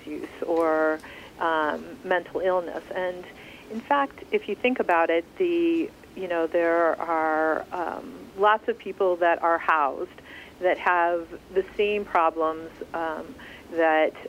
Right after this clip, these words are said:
our homeless population has. The difference is, is that they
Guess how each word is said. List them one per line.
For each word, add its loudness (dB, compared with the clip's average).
our 4
homeless -6
population -2
has. -8
The 4
difference 0
is, 2
is 2
that 0
they 2